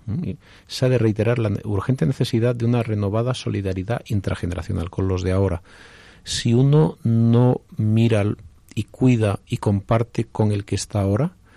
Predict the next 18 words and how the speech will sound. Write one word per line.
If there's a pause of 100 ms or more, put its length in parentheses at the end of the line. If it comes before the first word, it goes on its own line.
(1300)
es
una
falsedad
que
esté
pensando,
"Yo
cuidaré
para
los
del
futuro". (200)
No, (140)
el
corazón
no
está
dividido.